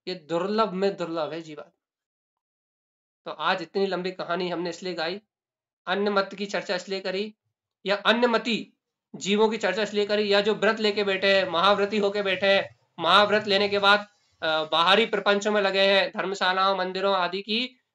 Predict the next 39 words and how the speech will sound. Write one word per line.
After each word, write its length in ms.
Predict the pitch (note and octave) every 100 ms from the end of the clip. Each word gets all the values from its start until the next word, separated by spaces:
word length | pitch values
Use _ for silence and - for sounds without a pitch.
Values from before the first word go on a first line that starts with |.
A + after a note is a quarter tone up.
| _
रचना 380 | E3+ - G#3 A3+
में 120 | A3
जिनका 220 | G#3+ G#3+
पूरा 280 | G#3+ G#3+ G#3+
उपयोग 240 | G#3+ A3 G#3
लगा 200 | F#3+ F#3+
हुआ 280 | F#3 F#3
है, 140 | D#3+ -
बाहरी, 540 | D#3 F3 G3 A#3+ G#3 _ _ _ F#3
अ, 160 | F#3
उपयोग, 600 | F#3 F3+ G#3 B3 A#3 -
बाहरी 360 | - E3 G#3 B3
प्रपंच 420 | A3 G3+ A3 A3
में 160 | A#3+ A#3
ही 140 | C#4
जो 120 | B3+
रथ 120 | A3+ A3
दिखाई 320 | G3+ F#3+ F#3
दे 120 | E3
रहा 100 | D#3
है, 120 | D3+ _ _ _ _ _ _
भैया 400 | D3 E3+ D#3+ - _ _ D3+
वो 120 | G3
अपने 260 | F#3 G3+
से 80 | G3+
अच्छे 280 | F3+ - G3+
नहीं। 220 | G#3+ G3+ - _ _ D3+
<laughs> 60 | - _ _ _ _ _ _ _
सदाचार 480 | - D#3 G3+ G#3 G#3
की 140 | G#3 G#3+
भूमिका 380 | F#3+ G3 G3+
से 140 | G3+ G#3+
बाहर 300 | D3+ E3+ F#3+
से 120 | G#3+
आपको 240 | F#3 F#3
अच्छे 200 | F3+ -
दिखा 260 | F#3 D#3+ F3
रहे 160 | E3+ E3+
हो, 440 | F#3+ C4 C#4